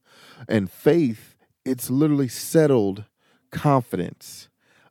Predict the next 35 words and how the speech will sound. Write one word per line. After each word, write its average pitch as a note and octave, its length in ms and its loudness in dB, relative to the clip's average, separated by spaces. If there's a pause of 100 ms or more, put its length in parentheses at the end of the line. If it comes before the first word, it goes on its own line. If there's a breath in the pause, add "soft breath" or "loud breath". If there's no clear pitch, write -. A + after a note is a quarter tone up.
of A2 160 2
something B2+ 380 2
unseen A2+ 760 0
but - 520 2 (260)
promised G2 540 0
by E2+ 180 -2
God. E2+ 380 -8 (1040)
So - 180 -4
think D3+ 200 2
about G#2 160 4
it. F#2 80 2
Without C3+ 360 2
faith C3+ 520 2
in B2 100 0
the G2 80 2
promises A#2 580 -2
of F#2 160 -6
God, G#2 320 4
it F#2 100 -2
is F#2 120 -4
impossible G#2+ 640 -2
to G2 80 -2
please C3 320 -4
him, - 160 -8
right? G2 220 -2 (400 loud breath)
And A2 180 0
so B2 160 6
Noah, A2 800 4 (260 soft breath)
Noah's C3+ 320 4
faith C3+ 400 0
is G#2 140 -2
rooted C3+ 460 -2
in A2+ 120 0
that G#2 180 -2
trust. G2 580 2